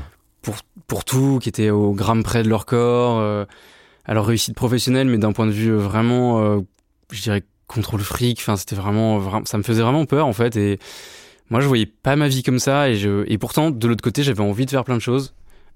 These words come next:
Speaker 2: Euh, ce livre que j'ai écrit, oui, j'avais déjà rêvé avant de me dire, ça doit être hyper sympa d'écrire un livre.
Speaker 1: Mhm.
Speaker 2: Oui, c'est hyper sympa, mais c'est arrivé parce que je me suis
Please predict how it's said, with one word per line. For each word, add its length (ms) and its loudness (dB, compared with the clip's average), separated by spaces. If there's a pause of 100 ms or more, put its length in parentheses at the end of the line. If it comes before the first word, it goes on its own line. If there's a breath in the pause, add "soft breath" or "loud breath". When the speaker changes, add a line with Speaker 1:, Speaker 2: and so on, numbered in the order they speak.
Speaker 2:
Euh, 300 2
ce 180 -4
livre 220 0
que 100 -2
j'ai 180 2
écrit, 440 -2 (520)
oui, 280 0
j'avais 240 0
déjà 280 2
rêvé 220 0
avant 300 0
de 60 0
me 40 -2
dire, 200 -4
ça 120 -6
doit 120 -4
être 160 -8
hyper 260 -4
sympa 300 0
d'écrire 260 -2
un 120 -2
livre. 260 -2 (100)
Speaker 1:
Mhm. 240 -2
Speaker 2:
Oui, 120 0
c'est 140 -2
hyper 220 -2
sympa, 340 0 (720 loud breath)
mais 120 0
c'est 180 0
arrivé 420 2
parce 260 -2
que 160 0
je 120 0
me 120 0
suis 600 -4